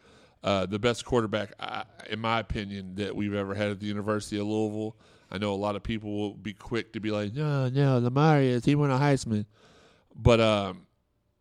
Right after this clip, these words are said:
to me, Chris Redmond was the epitome of the word quarterback. And not to slight Lamar, uh, when <laughs> Lamar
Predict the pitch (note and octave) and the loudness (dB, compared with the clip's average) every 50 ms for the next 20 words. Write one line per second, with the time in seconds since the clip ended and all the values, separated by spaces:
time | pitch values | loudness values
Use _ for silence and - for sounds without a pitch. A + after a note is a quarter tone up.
0 | _ _ _ _ - - - C3 B2 B2+ C3 A#2+ - - C3 A#2+ A2 - A#2+ A#2 | _ _ _ _ -6 -4 -2 0 0 0 0 0 2 4 4 4 6 6 4 4
1 | A2 A2 G#2+ G#2+ G#2 G#2 G2 G#2 G#2+ G2+ - - - A2 G#2 G#2 G#2 G#2 G#2 G2+ | 4 2 0 -2 0 -2 0 2 2 4 6 6 6 6 4 2 2 0 0 2
2 | G2+ G2+ G2+ G2 F#2+ F#2 - - A2 G#2+ A2 G#2+ G#2 G2+ A2+ A2 A2 A2 - - | 2 2 0 0 -2 -4 -2 2 4 4 4 4 4 2 2 2 0 -2 -6 -6
3 | - G#2+ A2 G#2 F#2+ F#2+ G#2 A#2 A#2 A#2 - - - B2+ B2 A#2+ - - G#2 G2 | -4 -4 -4 -4 -6 -4 -4 -4 -4 -4 -6 -6 -2 0 0 0 0 0 -2 0
4 | G#2 A2 A2 A#2 A#2 A#2+ A#2+ - _ - - - - - _ _ _ _ - G#2 | 0 2 2 2 2 0 -2 -6 _ -20 -20 -20 -20 -20 _ _ _ _ 2 4
5 | G#2 G2+ F2+ - - - _ _ _ _ _ _ _ _ _ _ _ _ _ _ | 4 4 2 0 -4 -12 _ _ _ _ _ _ _ _ _ _ _ _ _ _
6 | _ _ _ _ _ _ _ _ _ _ _ _ _ _ _ _ _ - A2 A2 | _ _ _ _ _ _ _ _ _ _ _ _ _ _ _ _ _ -4 2 6
7 | A#2+ D3+ C#3 C#3 C#3 D#3+ C#3+ - - - - - - A#2 G#2 - - G#2+ A2+ A2 | 6 8 8 6 4 2 -2 -2 -2 -2 -2 -4 -6 -6 -8 -4 0 2 2 2
8 | A2 A2 A2+ A#2+ B2 B2+ C3 C3+ C3+ - | 4 4 4 4 4 4 4 2 0 -4